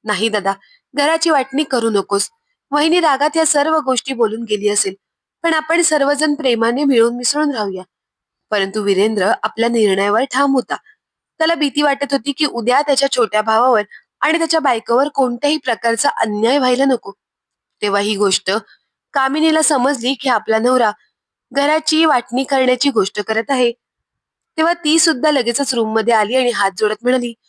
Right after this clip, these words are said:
"तुम्ही मला माफ करा, परंतु या घराची वाटणी करू नका." परंतु, परंतु वीरेंद्रने कोणाचेच ऐकले नाही. त्याने घराचा अर्धा हिस्सा आपल्या छोट्या भावाच्या नावावर केला. आता किचन सुद्धा वेगळे झाले होते, परंतु दोन्ही भावांमध्ये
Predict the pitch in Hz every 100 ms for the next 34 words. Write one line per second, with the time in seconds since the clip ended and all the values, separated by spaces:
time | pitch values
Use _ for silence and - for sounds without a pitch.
0 | _ _ _ 233 226 233 233 226 202 185
1 | _ 208 220 247 240 220 269 233 247 294
2 | 269 233 - 214 196 240 - 262 285 277
3 | 185 - _ _ _ _ _ - 196 190
4 | 196 - - 214 226 226 208 - _ _
5 | _ _ 302 330 311 320 330 - 269 240
6 | 240 285 240 202 190 185 180 190 196 202
7 | 202 196 196 214 - 185 185 233 254 -
8 | 220 - - _ - 285 320 339 302 269
9 | 269 262 233 226 277 294 302 302 - 165
10 | 170 - _ _ _ _ 277 339 330 285
11 | 330 320 320 330 294 226 220 220 226 220
12 | 208 247 285 240 208 214 202 - _ _
13 | _ _ 220 214 208 208 196 202 220 247
14 | 196